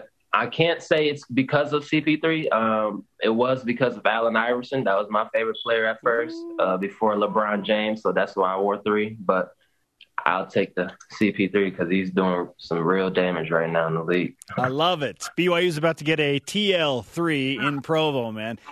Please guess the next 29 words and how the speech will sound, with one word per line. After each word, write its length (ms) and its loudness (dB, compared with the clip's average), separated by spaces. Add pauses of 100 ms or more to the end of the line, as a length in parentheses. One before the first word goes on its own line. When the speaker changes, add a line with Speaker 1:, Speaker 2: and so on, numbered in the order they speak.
Speaker 2:
Tejan, 520 0
thanks 240 -2
for 100 -8
the 100 -4
time. 400 -2
So 220 -2
great 220 0
to 80 -8
meet 240 -2
you. 200 2
Can't 260 -2
wait 140 -2
to 60 -6
see 220 -2
you 60 0
in 80 -4
Provo 400 2
for 100 -8
B 160 2
Y 160 2
U. 240 0 (1300)
Speaker 1:
I 60 4
appreciate 600 0
you 80 2
guys 260 0
for 120 0
having 340 0 (120)
me, 40 -4
man. 380 0